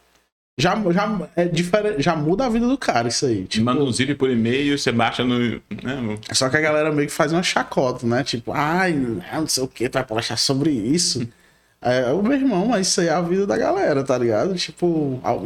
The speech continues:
Speaker 1: ensina ele a fazer um batch aí pra, pra fazer o deploy dele aí com, com F T P, que vai salvar a vida do cara, ele vai passar menos horas aí.
Speaker 2: Cara, isso é aquele gap que a gente conversou naquele papo com o Kilderson. Tem uma distância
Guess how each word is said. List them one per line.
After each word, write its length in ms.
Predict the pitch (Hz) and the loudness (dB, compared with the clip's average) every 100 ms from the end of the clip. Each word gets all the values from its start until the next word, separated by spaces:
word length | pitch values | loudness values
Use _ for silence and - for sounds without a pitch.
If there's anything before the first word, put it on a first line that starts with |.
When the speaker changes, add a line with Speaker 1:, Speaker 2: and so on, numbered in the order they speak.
| 135 | -4
Speaker 1:
ensina 300 | 156 - 190 202 | -2 -2 -2 -2
ele 80 | |
a 40 | 190 | -2
fazer 240 | 156 165 | 0 0
um 180 | 185 190 | 0 0
batch 460 | 131 117 170 175 135 | 0 0 0 0 0
aí 180 | 135 | 0
pra, 460 | 139 131 127 110 - _ _ _ _ _ _ | 0 0 0 0 -4 _ _ _ _ _ _
pra 320 | - 107 - - _ | -4 -4 -4 -14 _
fazer 280 | - 120 120 | -4 -2 0
o 20 | |
deploy 360 | 127 127 - 120 | 0 0 0 0
dele 240 | 120 117 117 | 2 0 2
aí 160 | 113 | 0
com, 280 | 113 127 110 | -2 -2 -2
com 140 | 107 117 | 0 -2
F 160 | 113 | -2
T 120 | - 113 | -4 -4
P, 180 | 117 | -2
que 100 | 113 | -2
vai 160 | 147 131 | -2 -2
salvar 380 | - 180 135 123 | 0 0 0 0
a 40 | |
vida 120 | 151 | -2
do 80 | 190 | -4
cara, 300 | - 135 123 | -2 0 0
ele 60 | 139 | 0
vai 120 | 139 | -2
passar 480 | 139 139 - 120 139 | -2 -4 -2 -2 -2
menos 360 | 135 135 170 139 | 0 0 2 0
horas 320 | 120 127 127 | 0 0 -2
aí. 160 | 107 | -2
Speaker 2:
Cara, 180 | 107 123 | 0 0
isso 160 | 101 123 | 0 -2
é 20 | |
aquele 200 | 117 147 | -4 -6
gap 260 | 151 135 - | -2 -2 -2
que 80 | 127 | -6
a 40 | |
gente 100 | - | -4
conversou 340 | 139 139 - | -2 -2 -2
naquele 220 | 123 120 120 | -4 -2 -2
papo 280 | 110 110 - | -2 -2 -4
com 60 | |
o 80 | 123 | -6
Kilderson. 400 | - 120 104 - | -4 -2 -4 -6
Tem 160 | 90 107 | -6 -2
uma 180 | 135 143 | -2 -2
distância 640 | - - 123 127 127 | -4 -4 -2 0 -2